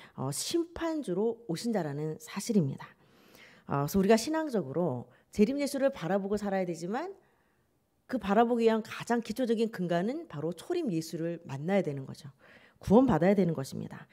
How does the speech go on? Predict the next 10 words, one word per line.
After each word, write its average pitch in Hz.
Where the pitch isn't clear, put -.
나를 202
구속하시고 196
나의 190
모든 254
죄를 233
속하신 226
그 208
십자가의 247
돌을 196
붙들고, 147